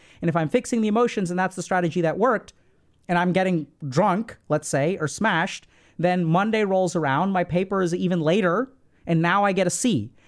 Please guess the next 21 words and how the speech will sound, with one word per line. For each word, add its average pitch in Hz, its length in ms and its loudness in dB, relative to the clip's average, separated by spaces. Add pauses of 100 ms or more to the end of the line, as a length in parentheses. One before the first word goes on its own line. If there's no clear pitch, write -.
(120)
And 147 80 0
now 170 180 2
I 175 120 2
get 170 120 -2
a 160 60 0
C, 233 480 -2 (640)
what 143 180 0
am 156 60 0
I 175 100 0
gonna 202 140 -2
do? 240 120 2
I'm 240 120 0
gonna 247 120 0
drink 240 200 2
more. 233 320 2 (320)
And 160 120 0
so 202 120 0
it 180 40 -4
becomes 185 320 0
a 180 60 0
cycle 208 500 -2